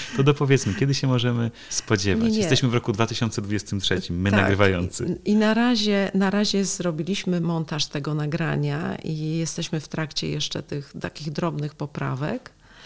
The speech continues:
Speaker 2: więc ten materiał jest, y, gotowy. Będzie użyty na razie do doktoratu Pawła Cłapińskiego.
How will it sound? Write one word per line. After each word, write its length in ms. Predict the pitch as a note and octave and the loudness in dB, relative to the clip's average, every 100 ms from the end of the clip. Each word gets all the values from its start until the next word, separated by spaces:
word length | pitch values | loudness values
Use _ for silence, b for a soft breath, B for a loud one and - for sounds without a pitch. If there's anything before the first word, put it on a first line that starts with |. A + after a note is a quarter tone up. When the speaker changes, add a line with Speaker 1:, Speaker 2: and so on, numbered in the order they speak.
| B B B B | B B B B
Speaker 2:
więc 300 | D3 F3+ F3 | -4 -2 -2
ten 180 | - E3 | -4 -2
materiał 600 | D#3+ D3+ E3 D#3+ D#3 D#3 | -2 -4 -4 -4 -6 -6
jest, 560 | D#3 D#3+ D3+ - - D#3 | -6 -6 -4 -6 -8 -10
y, 280 | D3+ D3+ D#3 D#3+ - - - - - - | -8 -8 -10 -14 -14 -14 -16 -16 -14 -12
gotowy. 1080 | - D3 E3 - F3 D3 E3+ G#3 D4+ E4 E4 _ B B B B _ - | -6 -4 -4 -2 -2 0 -2 0 0 -2 -6 _ B B B B _ -8
Będzie 340 | E3 E3+ E3 | -4 -2 -4
użyty 520 | - D3+ D#3 F3+ F3+ E3+ | -6 -6 -2 -2 -2 -2
na 140 | D3+ | 0
razie 540 | D3 D3+ D3 D#3 E3+ G3 B B B B - | 0 -2 -2 -2 -4 -6 B B B B -6
do 540 | D3 D3+ D#3 G3 A3+ A#3+ - | -2 -2 0 -2 -2 -4 -6
doktoratu 840 | A#1 - - D#3 - D#3 C3 - | -6 -4 -4 -4 -4 -4 -4 -6
Pawła 300 | - D#3 D3+ | -6 -6 -6
Cłapińskiego. 920 | C#3+ - C#3 - - - - - A3 | -8 -8 -8 -8 -8 -10 -10 -6 -4